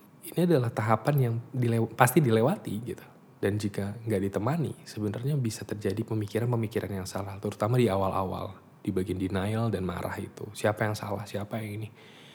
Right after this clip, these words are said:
Dan bisa berkutat di situ, situ aja, bertahun-tahun, bisa belasan tahun, bisa puluhan tahun, bisa seumur hidup. Jadi,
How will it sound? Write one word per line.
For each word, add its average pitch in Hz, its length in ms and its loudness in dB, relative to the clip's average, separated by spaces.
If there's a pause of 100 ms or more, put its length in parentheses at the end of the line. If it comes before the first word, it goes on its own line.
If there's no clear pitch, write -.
(260)
Dan 107 160 2
bisa 113 240 2
berkutat 117 480 2
di 101 80 2
situ, 170 640 4
situ 127 320 0
aja, 101 240 0 (320)
bertahun-tahun, 123 1200 0 (320)
bisa 127 240 2
belasan 123 480 2
tahun, 123 400 -2
bisa 156 160 2
puluhan 160 400 4
tahun, 160 400 -2
bisa 117 240 0
seumur 113 320 -2
hidup. - 240 -4 (560)
Jadi, 127 400 0